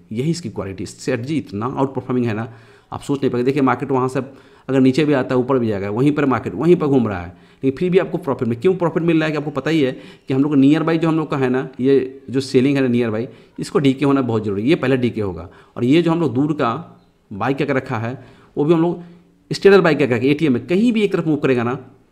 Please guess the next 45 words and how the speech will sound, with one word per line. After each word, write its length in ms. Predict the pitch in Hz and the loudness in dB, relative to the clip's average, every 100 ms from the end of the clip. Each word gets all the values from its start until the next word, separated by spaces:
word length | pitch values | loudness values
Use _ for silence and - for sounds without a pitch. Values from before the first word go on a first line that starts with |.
| _ _ _ _ _ _ _ _ _ - | _ _ _ _ _ _ _ _ _ -10
कहीं 200 | - 123 | 0 2
भी 80 | 202 | 4
एक 100 | 190 | 4
तरफ 120 | 180 | 2
मूव 100 | 170 147 | 0 0
करेगा, 280 | 135 127 135 - - - | 0 0 -4 -10 -20 -14
तो 80 | - | -10
ये 220 | - 180 | 0 0
भी 60 | 196 | 2
उसमें 440 | 202 151 160 156 131 | 2 2 0 0 -4
स्पाइक 320 | - 135 139 | -4 -2 -2
आएगा 200 | 131 127 | -2 -2
और 120 | 127 | 0
हमें 120 | 139 | 0
वहाँ 200 | 127 120 | 0 -2
से 100 | 120 | -6
प्रॉफिट 400 | - 123 - - - | -8 -10 -8 -12 -12
और 400 | 127 147 165 - 117 | -10 -6 -8 -8 -12
बढ़ 220 | 110 107 | -8 -6
जाएगा। 320 | 98 95 90 - - - | -6 -8 -12 -16 -20 -14
और 60 | 98 | -6
हमारा 220 | 135 139 | -2 2
ये 140 | 139 | 2
क्या 160 | 147 147 | 2 -2
है, 160 | 143 160 - - | -4 -8 -18 -10
इसको 240 | - - 156 | -6 -2 -2
ज़ीरो 280 | 113 131 127 | 2 2 2
होना, 240 | 113 110 | 2 -2
डीके 320 | 107 120 135 | -2 0 0
होना, 280 | 117 107 104 | 0 -2 -4
otherwise 300 | 139 151 147 | -2 -2 -2
क्या 100 | 151 | -2
होगा, 100 | 139 | -2
इसके 180 | 143 139 | -2 -4
जितने 300 | 117 - 170 | -6 -4 -2
सारे 180 | 170 139 | -2 -2
प्रीमियम 400 | 135 135 135 131 | 2 4 4 2
है, 60 | 110 | 0
वो 180 | 147 | 0
तो 120 | 202 139 | 0 0
गायब 200 | 117 110 | -2 -2
होना 140 | 110 | -4
ही 60 | 110 | -4
होना 160 | 90 | -6
है। 140 | 87 | -10